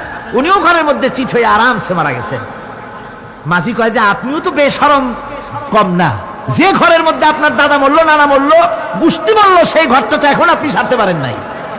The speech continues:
এর দ্বারা মাঝি বুঝাইতে চাইল এই কথা, দার্শনিক সাহেব, মৃত্যু,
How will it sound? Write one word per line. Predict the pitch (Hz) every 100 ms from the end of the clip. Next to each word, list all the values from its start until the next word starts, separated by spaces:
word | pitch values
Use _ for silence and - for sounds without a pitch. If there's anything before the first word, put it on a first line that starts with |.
| - - - - - - - - - -
এর | 160 208
দ্বারা | 175 208 180
মাঝি | 175 190 175
বুঝাইতে | 147 175 311 381 381
চাইল | 359 339 320
এই | 302 294
কথা, | 277 247 254 180 131 - - - 143
দার্শনিক | 214 - 220 208
সাহেব, | - 202 190 175 139 - - - - 156
মৃত্যু, | 180 294 415 - - 392 339 202